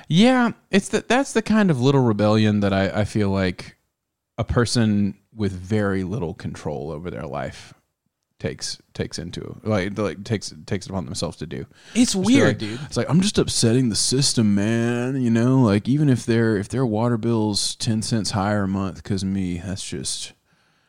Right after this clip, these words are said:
Speaker 1: you know, I pay a membership to be here, and I don't have to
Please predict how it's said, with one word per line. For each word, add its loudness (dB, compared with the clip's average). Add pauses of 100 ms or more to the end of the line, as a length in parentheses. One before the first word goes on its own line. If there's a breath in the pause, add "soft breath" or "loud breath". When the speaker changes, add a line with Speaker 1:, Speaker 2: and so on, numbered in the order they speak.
(140)
Speaker 1:
you -20
know, -8
I -2
pay 2
a 2
membership 0
to -8
be 0
here, 2
and -4
I -2
don't -4
have -6
to -2